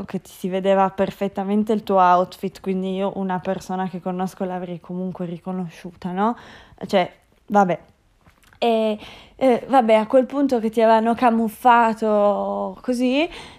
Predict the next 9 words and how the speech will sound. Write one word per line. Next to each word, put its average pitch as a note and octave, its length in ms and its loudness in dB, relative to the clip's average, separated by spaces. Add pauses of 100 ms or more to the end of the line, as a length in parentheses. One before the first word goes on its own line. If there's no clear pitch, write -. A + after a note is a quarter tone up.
(100)
ti D4 160 2
facevano D4 640 2
dire G#3 300 -2
il G#3 120 0
tuo, F#3 480 2
il B3+ 120 2
tuo A3+ 160 0
peggior F#3+ 400 -2
segreto. - 640 -14